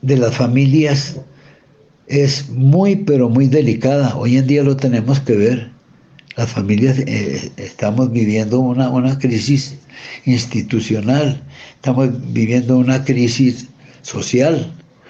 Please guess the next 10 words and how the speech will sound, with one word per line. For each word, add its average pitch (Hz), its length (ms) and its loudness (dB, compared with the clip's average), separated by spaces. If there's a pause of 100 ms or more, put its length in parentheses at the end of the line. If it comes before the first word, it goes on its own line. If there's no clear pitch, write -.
(420)
una 131 260 2
crisis 123 440 2
espiritual, 110 1040 0 (520)
una 135 260 0
crisis 120 440 2
de 120 120 4
valores, 123 760 0 (600)
una 143 320 2
crisis 156 600 0 (220)
porque 117 560 0